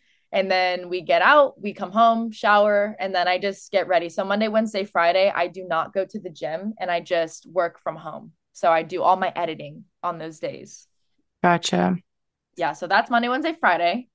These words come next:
Speaker 1: Now for Tuesday, Thursday, Saturday, um, I wake up at seven A M, so I sleep in for another hour.
Speaker 2: Yes.
Speaker 1: Uh,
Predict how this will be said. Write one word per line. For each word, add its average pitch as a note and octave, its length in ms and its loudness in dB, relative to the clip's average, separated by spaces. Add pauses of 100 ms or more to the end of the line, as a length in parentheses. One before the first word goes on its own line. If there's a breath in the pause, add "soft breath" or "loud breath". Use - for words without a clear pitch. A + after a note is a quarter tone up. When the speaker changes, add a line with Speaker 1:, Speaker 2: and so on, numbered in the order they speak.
Speaker 1:
Now G3+ 280 4
for G#3+ 140 -6
Tuesday, C#4 460 -2
Thursday, F#3+ 360 -4
Saturday, F#3+ 720 -2 (680)
um, F3 500 2 (180)
I G#3+ 120 6
wake A3 180 2
up A3+ 120 2
at A3+ 120 4
seven B3 420 0
A F#3+ 160 4
M, F3+ 380 -4
so - 140 -2
I F3 120 4
sleep G3+ 380 -8
in F#3+ 380 -6 (140)
for G3 100 -4
another F3+ 280 0
hour. E3 480 0 (200)
Speaker 2:
Yes. F#3 360 6
Speaker 1:
Uh, E3+ 40 4